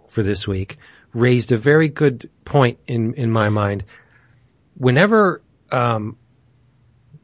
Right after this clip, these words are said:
the heroes are in solo books, if you have Batman acting alone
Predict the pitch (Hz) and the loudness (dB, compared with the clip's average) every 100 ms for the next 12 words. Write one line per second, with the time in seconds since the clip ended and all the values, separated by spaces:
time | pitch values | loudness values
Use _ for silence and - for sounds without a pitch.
0 | _ _ - - 123 - 160 160 147 113 | _ _ -20 -8 -8 -2 2 4 6 4
1 | 107 120 110 107 - 113 95 82 - - | 2 -2 -2 -2 -2 -2 -2 -4 -10 -16
2 | - - - 143 139 147 120 127 123 120 | -18 -12 -4 2 6 6 6 4 2 0
3 | 113 113 107 _ _ _ - 123 - 120 | -2 -2 -6 _ _ _ -4 -4 -2 0
4 | 120 107 101 98 98 | 0 0 -2 -2 -6